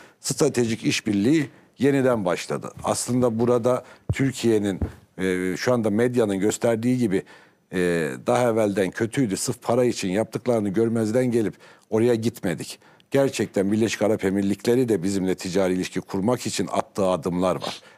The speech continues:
Bizim yerimiz Türkiye Cumhuriyeti'nin dış politikası, e, ümmet tarafında görünen dış politikasından taviz vermedi. Ama müdahale edebildiğimiz yere kadar müdahale ettik.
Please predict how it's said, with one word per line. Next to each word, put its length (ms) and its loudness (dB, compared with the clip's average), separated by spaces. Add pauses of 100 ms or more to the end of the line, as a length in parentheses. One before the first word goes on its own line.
(160)
Bizim 240 0
yerimiz 420 0
Türkiye 400 -2
Cumhuriyeti'nin 480 -2
dış 180 -2
politikası, 680 -2 (560)
e, 420 0
ümmet 360 0
tarafında 580 0
görünen 540 -2
dış 160 -4
politikasından 600 -2
taviz 500 0
vermedi. 400 -2 (260)
Ama 280 0 (520)
müdahale 560 2
edebildiğimiz 600 2
yere 160 4
kadar 300 2
müdahale 420 0
ettik. 460 -10